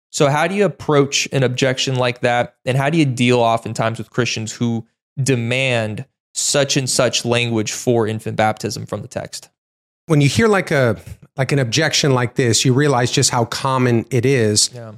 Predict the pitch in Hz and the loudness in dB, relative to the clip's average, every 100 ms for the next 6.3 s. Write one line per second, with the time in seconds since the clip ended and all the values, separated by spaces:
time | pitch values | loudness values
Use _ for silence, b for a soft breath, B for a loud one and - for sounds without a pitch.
0 | - - 139 147 - 131 226 220 160 135 | -8 -2 2 0 2 2 4 2 2 2
1 | 127 117 113 117 - 139 120 131 - 135 | 2 2 2 0 2 2 2 0 2 0
2 | 127 - 139 117 - 180 185 190 160 160 | 0 0 0 0 -2 0 2 4 4 2
3 | 160 165 151 147 117 - - 165 - - | 2 0 0 0 2 2 2 2 2 2
4 | 110 98 101 _ _ _ - 131 127 131 | 0 -2 -6 _ _ _ -4 -2 0 0
5 | 143 127 139 139 110 - 120 143 - 127 | 0 0 0 0 -2 0 0 0 0 2
6 | 107 104 104 | 4 2 -4